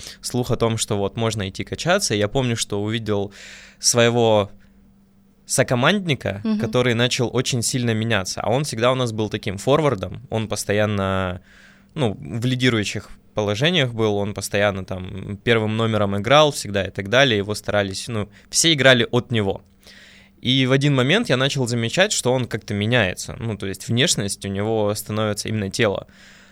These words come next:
Speaker 1: становится какая-то атлетичная, то есть у него растут плечи, становятся мощные ноги, я, я замечаю, что он на-, начал намного выше прыгать,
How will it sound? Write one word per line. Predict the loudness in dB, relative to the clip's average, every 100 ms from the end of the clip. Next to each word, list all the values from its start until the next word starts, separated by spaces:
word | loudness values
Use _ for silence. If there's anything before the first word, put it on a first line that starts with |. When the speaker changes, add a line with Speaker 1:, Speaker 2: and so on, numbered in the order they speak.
| _ -18 -12
Speaker 1:
становится | -4 0 0 -2
какая-то | 0 0 2
атлетичная, | 0 -2 -6 -4 -4 -4 -10
то | -10
есть | -12 -10
у | -6
него | -4 -4
растут | -4 -6 -10 -2
плечи, | 4 4 2 -2 -2 -2
становятся | -4 -4 -4 -2 -4 -4
мощные | -4 -4 -6 -4
ноги, | 0 2 2 2
я, | 2 2
я | 2 0
замечаю, | 0 -2 -2 0 0
что | 0 -2
он | -4 -4 -6 -4
на-, | -2
начал | 0 -2 -2
намного | 0 2 4 2 2
выше | 0 -4 -6
прыгать, | 0 0 0 -2